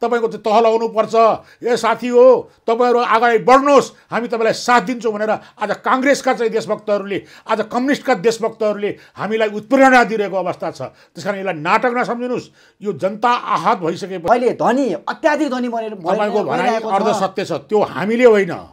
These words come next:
Speaker 1: विष्णु पौडेल छ, जसलाई सिधै थुनेर चाहिँ कारवाही गर्नुपर्ने ठाउँमा अर्थमन्त्री दिएर पुरस्कार गरि-, गरिएको छ।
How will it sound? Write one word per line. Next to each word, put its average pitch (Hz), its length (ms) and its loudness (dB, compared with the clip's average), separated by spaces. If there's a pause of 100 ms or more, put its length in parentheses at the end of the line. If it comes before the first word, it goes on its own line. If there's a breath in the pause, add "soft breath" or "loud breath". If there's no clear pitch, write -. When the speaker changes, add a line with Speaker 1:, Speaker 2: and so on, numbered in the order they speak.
Speaker 1:
विष्णु 208 320 -8
पौडेल 180 260 -4
छ, 147 60 -10 (360 soft breath)
जसलाई 226 180 2
सिधै 359 440 2
थुनेर 254 400 -2
चाहिँ 226 200 -2
कारवाही 214 260 0
गर्नुपर्ने 196 420 -4
ठाउँमा 208 300 0 (200 loud breath)
अर्थमन्त्री 285 580 4
दिएर 247 200 2
पुरस्कार 214 460 -4
गरि-, 175 220 -6
गरिएको 170 380 -4
छ। 151 100 -16